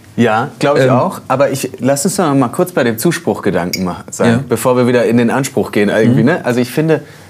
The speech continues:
Speaker 1: ich finde es so genial, auch wenn ich das vielleicht nicht immer so hinkriege, diese drei Komponenten perfekt in Einklang zu bringen, so,
Speaker 2: Mhm.
Speaker 1: ne? Aber ich werde mit dieser Liebe geliebt, voller
Speaker 2: Ja.
Speaker 1: Leidenschaft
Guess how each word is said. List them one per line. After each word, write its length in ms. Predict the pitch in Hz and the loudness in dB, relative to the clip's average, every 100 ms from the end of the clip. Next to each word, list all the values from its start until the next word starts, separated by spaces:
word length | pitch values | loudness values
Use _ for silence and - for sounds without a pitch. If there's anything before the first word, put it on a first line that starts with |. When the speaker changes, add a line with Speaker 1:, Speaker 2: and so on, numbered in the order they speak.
| - | -12
Speaker 1:
ich 120 | - | -8
finde 220 | - 135 | -2 -2
es 120 | 123 | -2
so 440 | - 135 180 190 196 - - - - - - | 0 2 2 0 -4 -18 -20 -20 -20 -20 -16
genial, 600 | 117 113 107 113 120 120 | -4 0 0 0 0 0
auch 240 | - 123 - | 0 -2 -2
wenn 140 | 113 | -4
ich 100 | 135 | -2
das 140 | - 123 | -6 -6
vielleicht 340 | 117 107 - | 0 0 -2
nicht 140 | 113 | -6
immer 200 | 120 139 | -2 0
so 220 | 117 107 127 | 2 2 2
hinkriege, 640 | 123 160 160 104 95 92 | 2 0 0 0 2 2
diese 220 | 92 98 | 0 -2
drei 220 | 90 101 104 | 0 0 0
Komponenten 520 | 113 101 101 107 - | -2 -2 0 0 -2
perfekt 380 | 101 - 123 110 | -6 -4 -4 -2
in 80 | |
Einklang 400 | 104 110 143 92 | -2 -2 -4 -6
zu 120 | 98 90 | -6 -10
bringen, 260 | - - | -8 -10
so, 120 | - | -6
Speaker 2:
Mhm. 80 | 85 | -6
Speaker 1:
ne? 160 | 117 131 | -4 -6
Aber 240 | - 98 95 - - - | -4 -4 -6 -12 -20 -14
ich 180 | - - | -12 -4
werde 360 | 101 120 160 160 | 0 0 0 0
mit 240 | 139 - | 0 0
dieser 320 | 120 139 143 | 0 2 2
Liebe 340 | 127 113 113 113 | 2 -2 0 0
geliebt, 520 | 120 107 82 - - - - | 2 0 -2 -10 -18 -20 -20
voller 280 | - 113 160 | -4 0 2
Speaker 2:
Ja. 60 | 147 | 2
Speaker 1:
Leidenschaft 840 | 104 107 127 - 127 131 - - | 2 2 0 -2 -4 -4 -8 -20